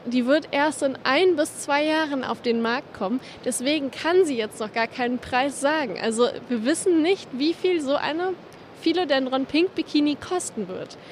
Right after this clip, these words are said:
Also wir können nicht sagen, ob sie jetzt wie die Alocasia zebrina variegata zwischen hundertsiebzig und zweihundert Euro liegt oder viel günstiger oder viel teurer ist. Das ge-, können wir jetzt einfach noch nicht sagen. Total interessant, oder?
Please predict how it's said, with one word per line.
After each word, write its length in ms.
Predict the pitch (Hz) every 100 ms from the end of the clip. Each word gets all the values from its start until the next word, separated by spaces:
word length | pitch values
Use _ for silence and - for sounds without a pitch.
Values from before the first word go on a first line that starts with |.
| - -
Also 200 | - 240
wir 80 | 269
können 260 | - 320 330
nicht 180 | 339
sagen, 280 | 311 277 294 -
ob 140 | 254 247
sie 100 | 262
jetzt 240 | 262 262
wie 80 | 277
die 220 | 269 262
Alocasia 760 | - 233 233 - 240 233 220 220
zebrina 540 | 247 226 262 262 220
variegata 680 | 220 214 202 202 208 - 294 415 - - -
zwischen 420 | - 262 262 254
hundertsiebzig 1000 | 247 262 240 226 - 247 - 262 254 -
und 440 | 233 226 226 - -
zweihundert 480 | 269 269 302 330
Euro 260 | - 302 302
liegt 340 | 294 311 -
oder 360 | - 254 254 247
viel 320 | 247 269 247
günstiger 640 | - 254 262 - 277 269
oder 140 | 269 262
viel 200 | - 269
teurer 460 | - 370 277 175
ist. 180 | 202 -
Das 180 | 233 - -
ge-, 100 | - 453 -
können 140 | - 480
wir 80 | 427
jetzt 120 | 359
einfach 300 | - 294 294
noch 100 | 262
nicht 160 | 254 254
sagen. 280 | 277 233 190 - - -
Total 400 | 285 262 359 359
interessant, 460 | 359 381 - 277 -
oder? 240 | 196 320